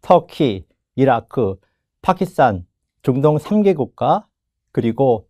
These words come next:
아제르바이잔, 투르크메니스탄, 아르메니아, 아프가니스탄,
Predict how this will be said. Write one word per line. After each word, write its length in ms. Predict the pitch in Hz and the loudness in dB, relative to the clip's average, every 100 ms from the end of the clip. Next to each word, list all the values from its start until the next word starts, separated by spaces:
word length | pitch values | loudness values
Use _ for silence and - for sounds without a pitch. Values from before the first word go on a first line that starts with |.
| - | 2
아제르바이잔, 1000 | 139 - 147 139 117 110 113 107 92 - _ _ _ _ _ _ | 2 4 2 2 0 -2 -2 -2 -4 -8 _ _ _ _ _ _
투르크메니스탄, 1000 | - 202 196 165 123 110 - 110 95 92 _ _ | 2 2 2 -2 -2 -6 -8 -6 -6 -10 _ _
아르메니아, 720 | 113 113 123 113 110 110 101 - _ _ _ | 2 4 2 0 -2 -4 -6 -12 _ _ _
아프가니스탄, 800 | 107 110 139 117 101 - 104 90 | 0 2 0 0 -4 -4 -4 -4